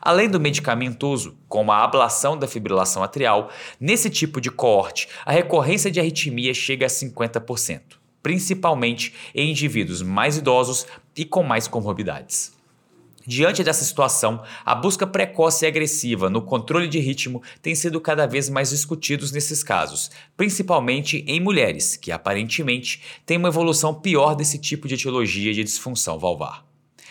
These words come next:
Nos atuais trials sobre intervenção transcatéter da válvula tricúspide, mais de noventa por cento dos indivíduos têm fibrilação atrial e não se tem documentado se houve uma tentativa anterior de reversão a ritmo sinusal, mas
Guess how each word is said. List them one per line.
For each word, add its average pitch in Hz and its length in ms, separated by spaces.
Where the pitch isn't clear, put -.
Nos 110 140
atuais 147 380
trials 151 420
sobre 147 240
intervenção 147 640
transcatéter 156 720
da 107 140
válvula 101 240
tricúspide, 95 640
mais 185 200
de 196 80
noventa 190 340
por 175 180
cento 160 220
dos 143 160
indivíduos 143 540
têm 151 200
fibrilação 143 520
atrial 110 420
e 147 100
não 175 140
se 185 140
tem 156 180
documentado 139 680
se - 240
houve 151 220
uma 151 120
tentativa 135 600
anterior 135 420
de 139 80
reversão 131 580
a 135 120
ritmo 123 340
sinusal, 131 680
mas 104 380